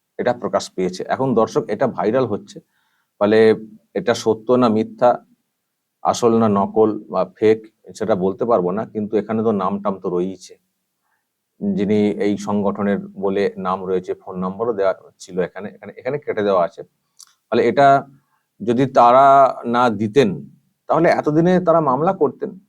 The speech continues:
আমি তো মামলার কোনো খবর আমি পাইনি, আমি কিন্তু এই, এটা বেশ কয়েকদিন ধরে পাচ্ছি। অনেকেই পাঠাচ্ছেন, আমার তো WhatsApp ভর্তি হয়ে গেছে, অনেকেই পাঠাচ্ছেন, পাঠিয়ে বলছেন যে, "দেখুন ইমাম সাহেবরা কিরকম বলছেন, বঙ্গীয় ইমাম পরিষদ।" তো যদি এটা মিথ্যা হতো, ফেক হতো নিশ্চয়ই।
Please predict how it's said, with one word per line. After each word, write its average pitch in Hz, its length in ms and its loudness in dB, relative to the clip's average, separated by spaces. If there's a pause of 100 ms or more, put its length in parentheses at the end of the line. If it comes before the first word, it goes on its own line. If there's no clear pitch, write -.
আমি 120 180 -12
তো 127 80 -4
মামলার 117 380 0
কোনো 127 180 -2
খবর 117 380 2 (380)
আমি 110 200 0
পাইনি, 110 440 0
আমি 110 200 -4
কিন্তু 135 280 -6
এই, 123 300 0
এটা 131 460 2 (460)
বেশ 147 400 2
কয়েকদিন 135 440 4
ধরে 120 220 2
পাচ্ছি। 92 300 0
অনেকেই 185 280 -2
পাঠাচ্ছেন, 113 440 -2
আমার 123 280 -2
তো 131 120 2
WhatsApp 110 420 0
ভর্তি 117 320 -2
হয়ে 104 160 2
গেছে, 85 220 -4
অনেকেই 190 280 0
পাঠাচ্ছেন, 98 340 -2
পাঠিয়ে 101 280 -2
বলছেন 104 320 -2
যে, 107 80 -4
"দেখুন 104 440 -6 (300)
ইমাম 185 320 2
সাহেবরা 170 340 0
কিরকম 107 400 -2
বলছেন, 92 340 -6
বঙ্গীয় 101 340 -2
ইমাম 98 300 -10
পরিষদ।" 90 320 -14 (1200)
তো 117 60 -6
যদি 147 160 4
এটা 160 160 6
মিথ্যা 156 440 0
হতো, 165 140 2
ফেক 160 260 -2
হতো 156 160 0
নিশ্চয়ই। 175 380 -2